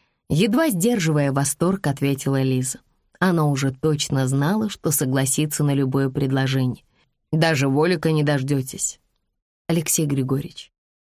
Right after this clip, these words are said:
я не думаю, что мне придется выходить на новую работу с понедельника. Какое-то время уйдет на оформление, так что пока я, наверное, смогу. Но вы же понимаете, что...» Почему-то начала оправдываться она.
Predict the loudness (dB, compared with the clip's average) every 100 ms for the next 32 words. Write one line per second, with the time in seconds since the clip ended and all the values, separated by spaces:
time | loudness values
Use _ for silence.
0 | _ 2 4 4 4 2 2 2 2 2
1 | 2 2 2 0 0 -2 0 0 0 0
2 | 2 2 2 2 2 0 0 0 -2 -2
3 | -2 0 0 0 0 -2 -6 -16 _ _
4 | _ -4 0 2 2 0 2 2 2 2
5 | 2 0 0 -2 0 0 0 0 2 0
6 | -2 -6 _ _ _ _ _ 0 0 -2
7 | 0 0 0 -4 0 0 2 2 2 2
8 | 2 0 -2 0 0 0 -2 -4 _ _
9 | _ _ _ -2 0 2 0 0 0 2
10 | 2 0 -2 -4 -6 -4 -4 -4 -12 _
11 | _ _ _ _ -2 0 0 0 0 0
12 | 0 0 0 -2 -2 -2 0 0 -2 -2
13 | -4 -2 -2 -4